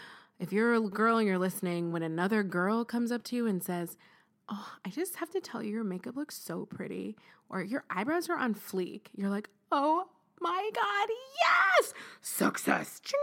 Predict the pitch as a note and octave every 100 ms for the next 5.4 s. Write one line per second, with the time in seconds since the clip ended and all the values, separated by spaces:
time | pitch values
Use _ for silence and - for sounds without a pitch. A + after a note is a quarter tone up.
0 | C#5+ C#5 C#5 C#5 C5+ - - _ _ _
1 | C4 A#3+ E4 D4+ A#3 F#3 F3 - - -
2 | G3 F#3+ F3 B2 E3+ D#3+ - - C3+ E3
3 | G3 - B3+ A#3+ A#3+ - _ _ _ _
4 | _ _ - - A#3+ - C#4+ C4+ A#3+ C4
5 | G#3+ E3 E3+